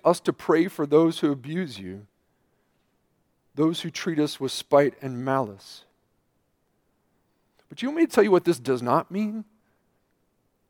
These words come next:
Pray for those who abuse you. But this does not mean, we're gonna set this in context. This is disciples living out faith.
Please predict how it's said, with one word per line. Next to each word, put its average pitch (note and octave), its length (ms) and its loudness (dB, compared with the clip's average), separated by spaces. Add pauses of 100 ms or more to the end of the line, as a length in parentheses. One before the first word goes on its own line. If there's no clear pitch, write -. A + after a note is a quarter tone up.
(280)
Pray C4+ 320 4
for A#3 180 -4
those F#3 380 6
who E3 100 0
abuse B2+ 400 -6
you. E2 160 -18 (1000)
But B2 120 -14
this - 180 2
does E4 120 2
not C4 220 4
mean, C#3+ 480 2 (480)
we're E3 100 -4
gonna G3+ 140 2
set - 240 2
this A#3 160 -2
in A3 100 0
context. - 640 0
This F3+ 160 -6
is A3 160 -10 (340)
disciples E3+ 800 2 (260)
living G#3+ 300 4
out G#3 160 6
faith. E3+ 280 4